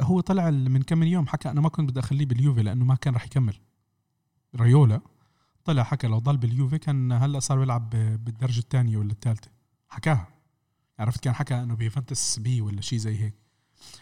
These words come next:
فرايولا كمان مش مدرب، مش، مش قليل. لي-، رايولا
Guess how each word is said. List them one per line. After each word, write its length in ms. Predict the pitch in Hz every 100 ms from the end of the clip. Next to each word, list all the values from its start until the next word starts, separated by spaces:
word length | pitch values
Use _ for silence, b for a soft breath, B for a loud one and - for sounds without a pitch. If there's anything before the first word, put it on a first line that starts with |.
| B
فرايولا 640 | _ 113 110 117 160 175 135
كمان 560 | 131 151 143 123 120
مش 160 | 156 -
مدرب، 500 | 143 143 127 117 123
مش، 400 | 120 143 - 139
مش 340 | 120 135 -
قليل. 340 | 135 147 110 - _ _ _ _ _ - -
لي-، 220 | 135 139 -
رايولا 640 | 139 147 214 156 139 202